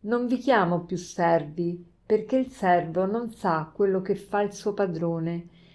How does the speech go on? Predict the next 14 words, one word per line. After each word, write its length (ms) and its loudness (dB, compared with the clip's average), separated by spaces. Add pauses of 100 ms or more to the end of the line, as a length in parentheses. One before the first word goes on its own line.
(200)
ma 120 2
vi 180 4
ho 160 8
chiamato 880 -2
amici, 800 -2
perché 400 -2
tutto 400 -2
ciò 500 -4
che 140 -4
ho 60 4
udito 380 -2
dal 260 -2
Padre 340 -2
mio 420 -2